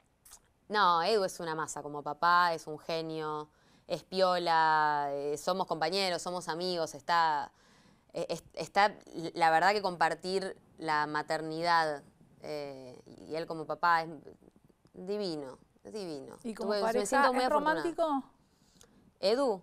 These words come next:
Speaker 2: Sí.
Speaker 1: Sí, sí, yo creo que sí. Bueno, para, para San Valentín tenía unas, unas rosas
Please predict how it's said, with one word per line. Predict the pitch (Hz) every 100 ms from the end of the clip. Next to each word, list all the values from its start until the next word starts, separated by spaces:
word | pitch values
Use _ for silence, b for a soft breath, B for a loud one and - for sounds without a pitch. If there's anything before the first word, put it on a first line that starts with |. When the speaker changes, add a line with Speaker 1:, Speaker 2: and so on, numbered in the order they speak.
| _
Speaker 2:
Sí. | - - 185 185 _ _ _ _ _ _ _ _ _ _
Speaker 1:
Sí, | - 285 311 156 - _ _ _ _ _
sí, | - - 170
yo | 170
creo | 202
que | 160
sí. | 147 - - 156
Bueno, | - 175 160
para, | 156 156
para | 165 156
San | 190 185
Valentín | 180 170 170 190
tenía | 180 175
unas, | 165 147 - -
unas | 170 156
rosas | - 175 - 180 180 -